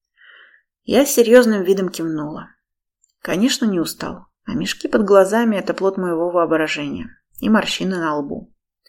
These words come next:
Пыляев всегда морщил лоб, когда ему что-то не нравилось или нога болела.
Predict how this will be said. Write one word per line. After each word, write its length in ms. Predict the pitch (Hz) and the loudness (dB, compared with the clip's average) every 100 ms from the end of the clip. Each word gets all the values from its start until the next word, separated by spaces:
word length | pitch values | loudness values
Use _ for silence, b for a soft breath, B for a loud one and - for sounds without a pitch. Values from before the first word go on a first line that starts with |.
| B B B B B B _ _ | B B B B B B _ _
Пыляев 300 | 214 269 294 | 2 4 4
всегда 380 | - 240 226 294 | 2 4 8 8
морщил 440 | 226 214 - 190 | 8 6 2 0
лоб, 280 | 175 233 240 | 6 6 4
когда 300 | 185 170 190 | -2 0 0
ему 120 | 180 | 0
что-то 300 | 170 - - | -6 -8 -8
не 140 | 175 165 | -4 -2
нравилось 580 | 175 226 214 185 - | 2 2 2 0 -2
или 180 | - 170 | -6 -6
нога 300 | 170 160 160 | -4 -4 -4
болела. 520 | 156 156 156 156 - | -4 -4 -6 -8 -12